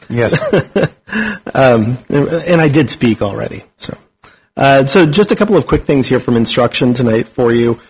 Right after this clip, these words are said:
Speaker 2: Um, we're hard at work with end-of-year activities, so in addition to the business of educating students and working with the faculty and ensuring that the classrooms are running and ensuring that everybody has what they need so that the students can learn and finish up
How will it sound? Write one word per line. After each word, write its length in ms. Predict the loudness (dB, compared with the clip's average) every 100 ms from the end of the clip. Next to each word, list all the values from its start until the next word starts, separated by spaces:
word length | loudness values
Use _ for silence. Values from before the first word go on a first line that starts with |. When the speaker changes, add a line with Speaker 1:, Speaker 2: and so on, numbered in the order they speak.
| _
Speaker 2:
Um, 180 | 0 2
we're 340 | 4 4 2 2
hard 200 | 0 0
at 80 |
work 200 | 0 -2
with 120 | 0 2
end-of-year 400 | 2 2 2 2
activities, 640 | 2 0 -2 0 -2 -2
so 180 | 0 0
in 80 | 0
addition 380 | 0 0 0
to 80 | -2
the 80 | -2
business 400 | -2 0 -2 -2
of 80 | 0
educating 520 | 0 0 0 0 0
students 600 | 0 2 2 2 0 0
and 240 | -2 -2 -6 _ _
working 280 | -2 0 0
with 80 | 0
the 80 | 0
faculty 420 | 0 0 0 0
and 80 | 0
ensuring 400 | 0 0 0 0
that 120 | -4
the 40 |
classrooms 640 | -4 -2 0 0 -2 0
are 80 | 0
running 320 | 0 0 0
and 80 | 0
ensuring 380 | -2 -4 -2 0
that 100 | 0
everybody 380 | 0 0 0 0
has 260 | 0 -2
what 120 | -2 -2
they 120 | 0
need 340 | 2 0 -2 -6 _ _
so 180 | -2 -2
that 80 | -2
the 80 | -6
students 440 | -6 -2 -2 -4
can 240 | -4 -2 0
learn 240 | 2 0
and 160 | 0 -2
finish 320 | -2 0 0
up 180 | 0